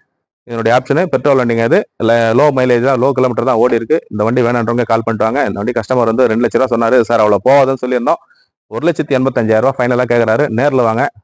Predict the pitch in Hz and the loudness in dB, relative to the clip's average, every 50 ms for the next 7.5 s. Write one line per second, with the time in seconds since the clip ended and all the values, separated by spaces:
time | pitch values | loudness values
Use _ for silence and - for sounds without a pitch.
0 | _ _ _ _ _ _ _ _ _ _ _ _ _ _ - 98 104 95 87 107 | _ _ _ _ _ _ _ _ _ _ _ _ _ _ -14 -8 -2 -2 0 0
1 | 117 143 151 139 135 131 - - 135 120 113 113 117 135 143 170 165 - 160 - | 2 0 0 0 0 0 0 0 2 2 2 2 2 2 2 0 0 0 -4 -2
2 | - 185 202 208 - _ _ _ _ _ _ _ _ _ _ _ _ 113 120 135 | -2 -2 -2 -2 -6 _ _ _ _ _ _ _ _ _ _ _ _ -12 -10 -2
3 | 143 143 139 143 156 165 175 - - 123 127 127 135 143 160 151 - 143 - 135 | 0 2 4 4 4 2 2 0 0 0 2 2 2 2 0 -2 -2 -2 -2 0
4 | 127 139 156 156 - 135 120 123 117 117 123 139 131 117 123 135 - 123 123 127 | 2 2 2 0 0 0 0 2 0 2 2 2 2 2 0 0 -2 -2 -2 -2
5 | 123 127 127 113 113 107 117 117 113 110 113 117 131 151 - - - - - - | -2 -2 -2 -2 -4 -2 -2 -2 -2 -2 -4 -4 -4 -6 -6 -8 -12 -12 -6 -4
6 | 104 123 143 143 120 123 127 131 120 123 123 123 120 120 113 127 160 165 131 123 | -2 0 0 0 2 2 2 2 0 0 0 0 0 0 0 -2 -2 -2 0 -2
7 | 135 151 147 131 135 143 135 - 120 123 | 0 0 2 2 2 2 0 -2 -2 -2